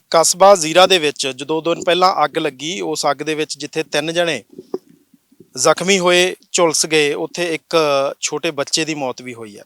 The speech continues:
ਪੰਦਰਾਂ ਕੁ ਸਾਲ ਦਾ ਇਹ ਨੌਜਵਾਨ ਸੀ, ਕਰਨਪਾਲ ਸਿੰਘ ਨਾਮ ਦੱਸਿਆ ਜਾ ਰਿਹਾ। ਇਹ ਮੋਟਰਸਾਈਕਲ ਸੀ, ਜਿਸ ਤੋਂ ਇੱਥੋਂ ਗੁਜ਼ਰ ਰਹੇ ਸੀ, ਰਾਹਗੀਰ ਸੀ, ਕਿਤੇ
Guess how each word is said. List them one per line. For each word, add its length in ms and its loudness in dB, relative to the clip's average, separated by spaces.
ਪੰਦਰਾਂ 320 2
ਕੁ 60 -8
ਸਾਲ 260 -4
ਦਾ 140 -2
ਇਹ 80 -6
ਨੌਜਵਾਨ 420 -10
ਸੀ, 200 -14
ਕਰਨਪਾਲ 380 2
ਸਿੰਘ 200 -4
ਨਾਮ 220 -2
ਦੱਸਿਆ 260 -4
ਜਾ 160 -2
ਰਿਹਾ। 140 -6
ਇਹ 140 2
ਮੋਟਰਸਾਈਕਲ 560 2
ਸੀ, 220 -4
ਜਿਸ 200 -4
ਤੋਂ 180 4
ਇੱਥੋਂ 200 -2
ਗੁਜ਼ਰ 280 0
ਰਹੇ 200 0
ਸੀ, 160 -2
ਰਾਹਗੀਰ 360 2
ਸੀ, 200 -6
ਕਿਤੇ 380 -4